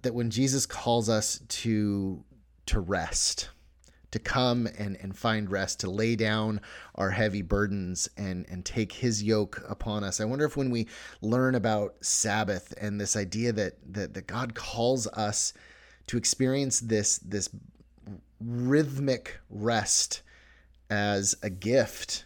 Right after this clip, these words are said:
in our lives, I wonder if we understand how truly countercultural that is. I think sometimes we, we experience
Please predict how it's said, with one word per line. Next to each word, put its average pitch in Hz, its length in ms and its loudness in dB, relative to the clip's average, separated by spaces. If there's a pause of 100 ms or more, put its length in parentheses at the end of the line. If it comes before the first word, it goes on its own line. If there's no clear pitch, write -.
(140)
in 104 120 -4
our 98 140 0
lives, 101 460 0
I 101 40 -10
wonder 170 300 0
if - 140 0
we 196 160 2
understand 110 800 -2 (400)
how 113 140 0
truly 139 520 2
countercultural 113 1080 0
that 131 220 4
is. - 380 -4 (500)
I 135 100 2
think 151 140 6
sometimes 135 420 2
we, 117 220 2
we 110 220 0
experience 113 880 0